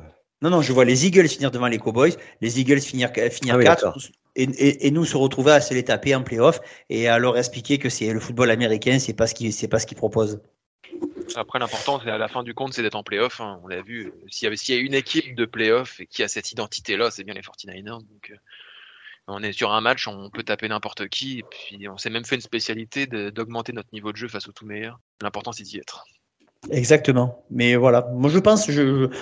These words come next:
Speaker 1: vu comme ça se passe à l'heure actuelle, et, euh,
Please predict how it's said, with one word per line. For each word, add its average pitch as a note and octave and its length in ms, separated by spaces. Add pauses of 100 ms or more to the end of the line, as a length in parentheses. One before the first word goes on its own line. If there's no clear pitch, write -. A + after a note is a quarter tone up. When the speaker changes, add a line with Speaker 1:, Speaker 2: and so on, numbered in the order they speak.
(360)
Speaker 1:
vu B2 380
comme F3+ 160
ça F3 120
se - 80
passe E3+ 220
à D3 80
l'heure C#3+ 160
actuelle, D3 420
et, B2 140
euh, A#2 500